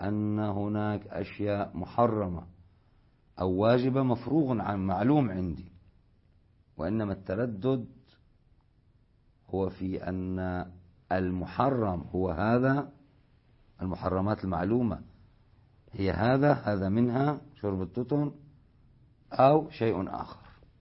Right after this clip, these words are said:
شك في المكلف به. وقد تقرر في أصل البراءة أنه لا يجري في موارد الشك في المكلف به، وإنما يجري في موارد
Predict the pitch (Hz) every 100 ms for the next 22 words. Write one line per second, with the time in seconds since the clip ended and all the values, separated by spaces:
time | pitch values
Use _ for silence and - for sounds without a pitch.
0 | _ _ - _ - - - 107 - 127
1 | 117 90 85 82 82 80 - 76 80 90
2 | - - - - _ - - - - -
3 | - - - - 87 95 - 90 - 127
4 | 123 120 117 117 - - - - - -
5 | - - - - - - _ - - -
6 | _ _ - 101 - 127 - 101 95 98
7 | 107 92 65 - 95 98 98 85 92 92
8 | 95 117 139 139 139 131 131 131 139 135
9 | 107 98 95 98 107 104 90 90 - 104
10 | - 87 85 82 87 87 82 80 80 80
11 | - - - - - - - 76 90 101
12 | 80 73 82 92 104 104 92 82 73 87
13 | 92 107 104